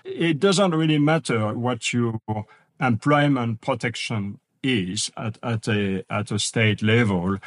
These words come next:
Your industries can thrive the same way in different, uh, regimes of, uh, of worker protections. It's when you have a high rate of failure that really it makes a big difference, right? And that has been studied by us, by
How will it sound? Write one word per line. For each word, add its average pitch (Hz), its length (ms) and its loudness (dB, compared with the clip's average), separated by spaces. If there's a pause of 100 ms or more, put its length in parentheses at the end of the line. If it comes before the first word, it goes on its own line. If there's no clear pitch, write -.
(640)
Your 131 220 0
industries 123 540 0
can 107 200 -2
thrive 110 560 0
the 104 100 -2
same 107 340 0
way 107 260 0
in 104 100 2
different, 104 400 -2 (400)
uh, 110 340 0
regimes 104 760 2
of, 104 500 -2
uh, 104 600 0
of 95 240 -2
worker 110 420 2
protections. - 800 -4 (400)
It's - 460 -2
when 127 300 2
you 120 120 4
have 113 180 2
a 98 100 0
high 131 280 0
rate 120 400 0
of 110 100 -4
failure 107 580 0
that 98 380 -4 (720)
really 120 400 2
it - 140 -8
makes 101 300 0
a 104 60 -2
big 95 240 -2
difference, - 560 -8
right? 104 280 -2
And 104 180 -2
that 113 240 2
has 104 180 0
been 95 220 -2
studied 98 440 -2
by 95 200 0
us, 120 400 2
by 92 300 -4